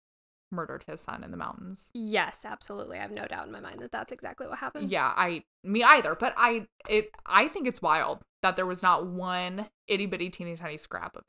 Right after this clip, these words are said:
Speaker 1: and maybe they just didn't release anything. You can watch all of the court was, like, publicized.
Speaker 2: Yeah, 'cause it was recent.
Speaker 1: Yeah. So you can go back and you can watch all of it. And I did not because that is hours and hours and
Speaker 2: Yeah.
Speaker 1: hours.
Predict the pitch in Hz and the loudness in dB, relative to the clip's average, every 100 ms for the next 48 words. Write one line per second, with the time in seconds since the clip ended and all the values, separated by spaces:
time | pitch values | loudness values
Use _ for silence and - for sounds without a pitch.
0 | - 269 311 311 294 254 226 220 185 170 | 0 2 2 0 0 0 0 -2 -4 -4
1 | 165 175 180 175 180 180 - - - - | -4 -6 -8 -8 -6 -6 -8 -18 -12 -4
2 | 294 320 262 170 156 160 170 233 - - | -4 -2 -2 -2 2 4 4 0 -4 -4
3 | - - _ - 190 202 214 220 196 180 | -4 -8 _ 4 6 6 6 2 -2 -4
4 | - - 175 175 202 - 196 175 165 - | -10 -2 2 2 0 -4 -6 -2 -4 -2
5 | 165 175 180 214 208 214 247 359 330 226 | -4 -2 -2 2 2 4 4 6 4 0
6 | 220 202 311 - 196 - 190 185 165 160 | -4 -2 -2 0 -2 -4 4 8 8 4
7 | - _ _ _ _ _ - - 214 220 | -6 _ _ _ _ _ -4 2 4 4
8 | 220 190 180 175 190 190 180 160 156 165 | 4 6 6 4 -6 -6 -2 -2 0 0
9 | 165 160 98 - 190 180 147 151 - 170 | 0 -2 -4 -6 -6 -4 -4 -6 -10 -8
10 | 160 151 - - 190 185 170 170 170 - | -8 -8 -10 -10 -12 -14 -14 -14 -14 -14
11 | - 170 165 175 180 - - - - - | -12 -8 -8 -8 -10 -12 -10 -12 -8 -8
12 | 214 220 | -8 -10